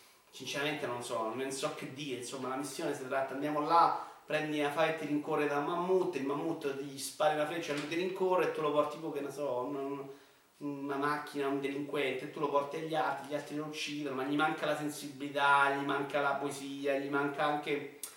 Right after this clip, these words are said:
la fotografia per farne quel tipo di prodotto che hanno in mente loro. Loro si prendono anche molto sul serio,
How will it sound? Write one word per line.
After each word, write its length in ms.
la 140
fotografia 720
per 80
farne 560
quel 260
tipo 220
di 100
prodotto 400
che 100
hanno 140
in 60
mente 260
loro. 520
Loro 260
si 60
prendono 340
anche 220
molto 360
sul 200
serio, 680